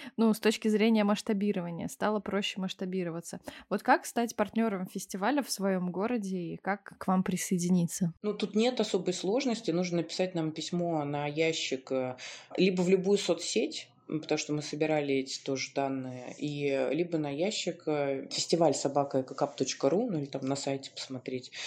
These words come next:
Speaker 2: И здесь, э, основная задача в фестивале онлайн — это рассказать о том, что будут показаны фильмы, а, перепостить афиши, пригласить людей. Еще мы в этом году собирали дискуссии по городам,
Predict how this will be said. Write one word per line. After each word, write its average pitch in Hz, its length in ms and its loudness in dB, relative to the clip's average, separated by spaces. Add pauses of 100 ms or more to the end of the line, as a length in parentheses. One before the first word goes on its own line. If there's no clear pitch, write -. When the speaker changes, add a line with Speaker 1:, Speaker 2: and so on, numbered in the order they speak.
(280)
Speaker 2:
И 165 500 2
здесь, 175 320 2
э, - 600 -2
основная 185 440 0
задача 170 560 0
в - 40 -12
фестивале 156 640 -2
онлайн — 196 520 0
это 165 540 0 (200)
рассказать 196 500 0
о 156 80 2
том, 170 200 0
что 147 180 -4
будут 147 280 -8
показаны 139 420 -2
фильмы, 208 600 -2 (240)
а, 143 140 0
перепостить 151 640 0
афиши, 185 640 0
пригласить 151 580 0
людей. 135 460 -2 (180)
Еще 208 240 2
мы 214 140 0
в 170 40 2
этом 175 220 0
году 156 640 0
собирали 151 720 0 (160)
дискуссии 143 600 -2
по 131 680 -2
городам, 180 560 2